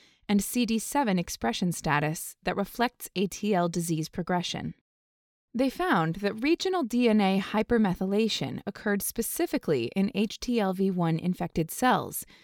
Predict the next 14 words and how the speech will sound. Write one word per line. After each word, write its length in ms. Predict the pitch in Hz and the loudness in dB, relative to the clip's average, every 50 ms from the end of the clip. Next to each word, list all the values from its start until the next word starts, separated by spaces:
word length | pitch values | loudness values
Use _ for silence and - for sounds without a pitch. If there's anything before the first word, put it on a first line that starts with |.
| _ _ _ - | _ _ _ 2
and 120 | 220 220 220 | 4 4 6
that 80 | 220 | 4
its 160 | 247 247 - | 2 2 -2
accumulation 880 | 240 - - - 240 220 214 202 214 240 294 311 - - 185 165 156 190 | -10 -8 0 2 2 4 4 2 2 0 0 0 -2 -2 -2 -2 -2 -4
correlated 720 | - - - 294 320 311 254 220 175 175 170 170 170 175 180 | -6 -6 -2 0 2 4 4 6 6 6 6 4 2 2 -2
with 160 | 175 - - | -2 -2 0
disease 380 | 190 180 170 175 156 156 - - | -4 -2 0 0 0 0 -2 -4
progression. 640 | - 175 170 202 214 220 214 - - 156 131 - - _ _ _ _ _ _ _ _ _ _ _ _ _ _ - | -6 -4 0 2 2 2 0 -2 -6 -6 -8 -10 -14 _ _ _ _ _ _ _ _ _ _ _ _ _ _ -2
The 120 | 254 277 | 0 2
investigators 760 | 269 254 247 294 302 - - 311 202 175 165 151 151 151 156 - | 4 4 4 4 2 2 -2 -2 2 2 2 2 2 0 -2 0
identified 600 | - 196 185 208 214 202 226 - - 202 202 - - | -2 0 2 2 0 0 0 0 0 0 0 -2 -6
twenty-two 640 | - - 262 277 294 311 - - - - 254 247 | -4 0 2 2 2 0 -2 -6 -4 0 0 0
genes 520 | 202 - - 180 165 147 143 135 147 - - | 0 0 0 0 0 0 0 -4 -6 -6 -2
downregulated 960 | - 185 185 220 226 220 196 180 170 160 170 165 160 156 151 160 160 190 | 2 2 4 6 6 4 4 4 2 2 2 2 2 2 2 0 0 0